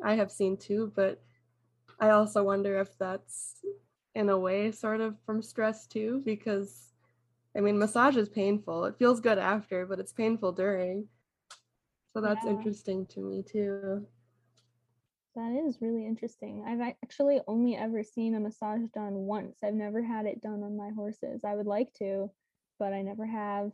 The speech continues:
Speaker 2: And the only time I saw it was at where I work, and I wasn't really, like, watching closely. It was just, I was, like, cleaning the stall across the aisle, and they were in there, um, across the aisle with the horse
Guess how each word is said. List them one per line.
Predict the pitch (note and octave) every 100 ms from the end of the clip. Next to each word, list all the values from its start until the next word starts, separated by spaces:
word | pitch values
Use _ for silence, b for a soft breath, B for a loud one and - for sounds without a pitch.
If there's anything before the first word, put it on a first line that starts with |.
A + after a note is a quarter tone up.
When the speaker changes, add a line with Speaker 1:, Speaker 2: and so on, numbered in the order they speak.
| -
Speaker 2:
And | G#3 G3 G3+
the | G#3
only | G#3+
time | A#3 A3
I | G#3+
saw | - G#3
it | G3+
was | G3 G3 - _ _ _ -
at | - D4 - _ _ _ _ _ -
where | G#3+
I | G3+
work, | F#3+ G3 F#3 G3+ -
and | G#3+ G3
I | G3 G3+
wasn't | G3 G#3+ -
really, | G#3 G#3
like, | G3 G3
watching | F#3+ F#3+ G3 F#3+
closely. | G3 F#3+ - F#3 F#3+
It | -
was | G#3+
just, | D#3+ - -
I | F#3+ G3
was, | G3
like, | F#3+ -
cleaning | A3 G#3 G3+
the | G3
stall | - F#3+ F#3+
across | F#3+ F#3+ G3
the | -
aisle, | - G3 F#3+ F#3 F#3 G#3
and | G3+
they | F#3+
were | F#3+
in | F#3 G3+
there, | F#3+ F#3+ F#3 G3 _ _ _ _
um, | G#3+ G3+ G#3 -
across | - G3+ -
the | G3
aisle | G3 F#3+
with | F#3+
the | -
horse | G3+ F#3 F#3+ _